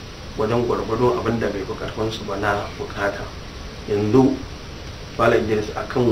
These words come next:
wannan wayar, ka siya wayar ma ka ba yarinyarka a kan data kawai wannan,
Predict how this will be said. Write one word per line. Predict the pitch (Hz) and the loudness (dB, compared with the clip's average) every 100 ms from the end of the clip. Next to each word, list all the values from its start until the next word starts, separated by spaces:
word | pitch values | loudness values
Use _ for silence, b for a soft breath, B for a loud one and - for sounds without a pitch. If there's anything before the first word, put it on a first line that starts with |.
| 104 | 6
wannan | 107 120 120 120 101 | 6 6 6 6 4
wayar, | 101 107 101 - - - - - - - - - - - - | 2 2 2 -2 -10 -12 -12 -12 -12 -12 -12 -12 -12 -12 -8
ka | - 123 123 | 6 8 8
siya | - 113 113 | 4 0 4
wayar | 113 110 | 4 4
ma | 101 101 101 | 4 2 -2
ka | - 110 | 0 2
ba | 113 104 | 4 4
yarinyarka | 98 98 101 98 95 - - | 4 0 0 -2 -4 -10 -8
a | - - | -6 0
kan | 131 120 101 | 2 2 2
data | 117 120 120 101 98 - | 6 6 6 0 -4 2
kawai | 107 98 | 2 4
wannan, | 104 104 | 0 0